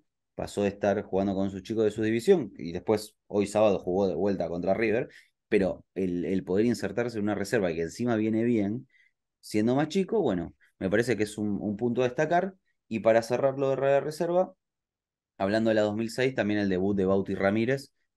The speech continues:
el mediapunta de, de la sexta división, que,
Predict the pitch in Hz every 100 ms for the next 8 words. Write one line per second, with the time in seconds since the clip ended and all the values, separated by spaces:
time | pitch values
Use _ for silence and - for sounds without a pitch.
0 | - 87 85 85 78 92 92 85 82 82
1 | 82 82 - - - _ _ _ - 85
2 | 85 85 98 92 90 92 95 110 117 104
3 | 101 113